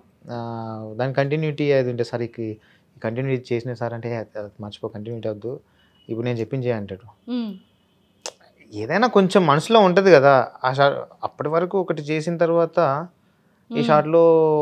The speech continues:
Speaker 1: ఇప్పుడు ఈ ఎగ్జాంపుల్ ఏదో డే-, "మచ్చా, అది కాదు మచ్చా" అని ఇట్లా అన్నా అనుకో,
Speaker 2: మ్మ్.
Speaker 1: ఇది కంటిన్యూటీ బేసిక్‌గా ఇంతకుముందు చేసిన షాట్‌లో.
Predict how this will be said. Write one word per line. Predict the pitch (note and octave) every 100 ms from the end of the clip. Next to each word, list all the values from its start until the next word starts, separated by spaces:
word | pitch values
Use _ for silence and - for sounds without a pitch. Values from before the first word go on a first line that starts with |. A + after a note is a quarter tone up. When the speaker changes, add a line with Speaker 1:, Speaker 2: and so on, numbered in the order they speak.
| C#3+ C3 - _ -
Speaker 1:
ఇప్పుడు | C3+ C#3
ఈ | C3+
ఎగ్జాంపుల్ | A#2 B2 C#3+ C#3 D3 C3+ - _ _ C#3
ఏదో | C#3+
డే-, | C3+ C3
"మచ్చా, | B2 B2+ - D#3
అది | C#3
కాదు | C3 C#3 D#3+
మచ్చా" | D3+ C3 D3
అని | C#3+
ఇట్లా | - C3+
అన్నా | D3 C#3+
అనుకో, | A#2 G#2 G#2 G#2 B3
Speaker 2:
మ్మ్. | A#3+ G#3+ F#3+ _ -
Speaker 1:
ఇది | D#3+
కంటిన్యూటీ | D#3+ C#3+ D3 D3+ C3+
బేసిక్‌గా | B2+ B2 A#2 G#2+ G2+ _ _ _ _
ఇంతకుముందు | C#3 C#3+ D3+ C3+
చేసిన | C3 B2
షాట్‌లో. | A#2 G2+ G2+ A2+